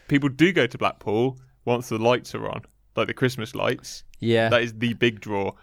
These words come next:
Speaker 1: And
Speaker 2: Or
Speaker 1: they're not on by that time, I don't think.
Speaker 2: Go for the fireworks, stay for the lights.
Speaker 1: True, yeah,
Speaker 2: Mm,
Speaker 1: yeah.
Speaker 2: advertising campaign.
Speaker 1: Just, you gotta stay there for, like, three weeks until they get turned
Speaker 2: <laughs>
Speaker 1: on.
Speaker 2: It says it brings together the creme de la creme of the world's fireworks elite.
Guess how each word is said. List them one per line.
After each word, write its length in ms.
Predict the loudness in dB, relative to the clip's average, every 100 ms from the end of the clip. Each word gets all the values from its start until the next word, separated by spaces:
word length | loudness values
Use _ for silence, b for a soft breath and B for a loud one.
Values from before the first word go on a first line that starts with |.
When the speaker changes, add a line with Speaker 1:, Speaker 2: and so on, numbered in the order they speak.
| b
Speaker 1:
And 100 | -2
Speaker 2:
Or 20 | 2
Speaker 1:
they're 160 | 2
not 220 | 2 0
on 360 | 2 0 0 -8 -4
by 220 | 0 0
that 220 | 0 -2
time, 160 | -2 -2
I 40 |
don't 180 | -2 -4
think. 280 | -4 -6 -10 b b b b b b b -20 _ _ _ -2
Speaker 2:
Go 140 | 2 2
for 100 | 2
the 80 | -2
fireworks, 560 | 4 4 6 2 0
stay 180 | 4 4
for 100 | 4
the 100 | 0
lights. 600 | 2 4 2 -4 -12 -10 -6
Speaker 1:
True, 400 | 0 2 2 0
yeah, 160 | -2 0
Speaker 2:
Mm, 340 | 2 2 0
Speaker 1:
yeah. 60 | 0
Speaker 2:
advertising 460 | 0 -2 -4 -2 -2
campaign. 200 | 0 -2
Speaker 1:
Just, 140 | -2
you 40 | -2
gotta 140 | -2
stay 200 | 0 0
there 100 | 2
for, 120 | 0 -4
like, 140 | -4
three 220 | -2 0
weeks 380 | 0 -2 -4 -12
until 180 | -4 0
they 60 |
get 100 | 2
turned 280 | 4 2 2
Speaker 2:
<laughs> 180 | 0 0
Speaker 1:
on. 120 | -6 -10 -8
Speaker 2:
It 100 | -6
says 300 | 0 2 2
it 160 | 0 0
brings 280 | 0 0 -2
together 520 | 0 2 2 2 0
the 320 | 2 0 0 -4 -10
creme 460 | 0 2 2 0
de 120 | 0 2
la 120 | 2
creme 440 | 2 2 2 0
of 140 | -4 -2
the 80 | 0
world's 460 | 2 2 2 -2
fireworks 680 | -6 0 2 2 2 0 0
elite. 400 | -4 -2 -4 -8